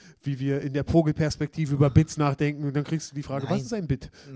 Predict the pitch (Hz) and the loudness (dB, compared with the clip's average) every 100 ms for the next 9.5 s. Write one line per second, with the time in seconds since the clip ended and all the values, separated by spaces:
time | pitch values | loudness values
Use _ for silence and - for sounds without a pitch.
0 | 190 - 233 165 139 113 120 135 127 127 | -2 -2 -4 -4 -4 -4 -4 -6 -10 -10
1 | 117 156 - 175 214 196 - 156 170 - | 0 0 0 -4 -4 -6 -4 -2 -2 -8
2 | - 143 143 139 135 - 139 131 135 160 | -12 -10 -8 -8 -8 -10 -8 -8 -4 -4
3 | 151 - 131 135 147 160 156 156 156 202 | -4 -6 -10 -8 -6 -6 -6 -6 -6 -8
4 | _ _ - - 185 - - - _ - | _ _ -14 -4 -4 -4 -12 -14 _ -12
5 | 143 131 127 151 147 147 139 - 156 147 | -4 -4 -2 -2 -2 -2 -4 -6 -6 -4
6 | 135 120 294 247 143 - 143 135 127 - | -6 -4 -4 -4 -8 -12 -8 -6 -6 -10
7 | 127 127 127 127 127 127 - 117 143 131 | -8 -6 -4 -4 -4 -6 -6 -4 -4 -4
8 | 127 143 135 123 117 120 - 127 120 117 | -8 -10 -14 -16 -14 -14 -12 -14 -16 -14
9 | - 127 - 120 | -12 -12 -14 -16